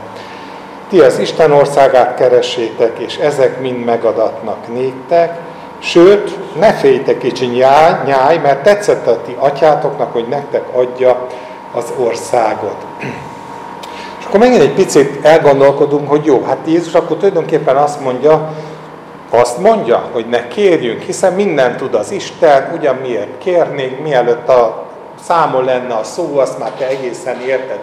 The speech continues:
Uram, akkor, akkor most kérjek, vagy ne kérjek? Miért mondja, hogy kérjek, miközben pedig azt mondja, hogy az jó atyátok pontosan tudja, hogy mindenre szükségetek van? A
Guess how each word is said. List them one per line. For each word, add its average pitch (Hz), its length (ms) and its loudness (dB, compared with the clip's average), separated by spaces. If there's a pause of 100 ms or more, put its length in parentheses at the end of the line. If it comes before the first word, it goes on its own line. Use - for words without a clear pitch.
Uram, 175 340 -6 (400)
akkor, - 220 0
akkor 196 240 0
most 160 240 -4
kérjek, 226 500 0
vagy 208 180 4
ne 196 200 0
kérjek? 120 440 -2
Miért 226 240 2
mondja, 165 300 2
hogy 127 160 0
kérjek, 190 440 2
miközben 156 500 -2
pedig - 260 -4
azt 165 280 0
mondja, 143 200 -6
hogy 135 120 -2
az 131 180 -4
jó 226 120 -8
atyátok 202 600 2
pontosan 156 580 -2
tudja, 131 200 -4
hogy 123 120 -4
mindenre 113 520 -4 (380)
szükségetek - 1000 -6
van? 101 180 -6 (2250)
A 120 320 -6